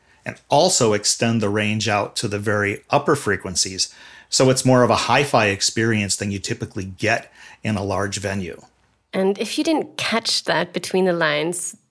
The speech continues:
Speaker 2: that's exactly what Bob and his team are setting out to build.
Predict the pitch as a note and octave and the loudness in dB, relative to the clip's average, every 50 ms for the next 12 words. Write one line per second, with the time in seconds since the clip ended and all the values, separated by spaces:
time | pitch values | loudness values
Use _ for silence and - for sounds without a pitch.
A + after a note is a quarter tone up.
0 | _ _ F#3 G3 G3 G3 G3+ F3+ - - - - G3 G#3 G#3 - G3 F3+ F3 E3 | _ _ -2 0 0 -2 -6 -6 -8 -4 0 2 2 2 2 0 0 0 2 2
1 | E3+ E3 E3 - - - D#3+ D3+ E3 E3 D#3+ E3+ E3+ E3 - - - - E3+ D#3+ | 0 -2 -2 0 0 2 2 2 2 2 2 0 0 0 -2 -8 -6 -6 -4 -4
2 | D#3+ E3 - - - _ _ - F3+ E3+ E3+ - - - - E3+ F3 D#3+ D#3+ - | -4 -6 -8 -10 -14 _ _ -4 -2 -2 -2 -4 -4 -2 -2 0 0 0 -2 -4
3 | - - E3 D#3+ - - - - E3 - - | -4 -6 -6 -4 -2 -4 -4 -4 -6 -10 -12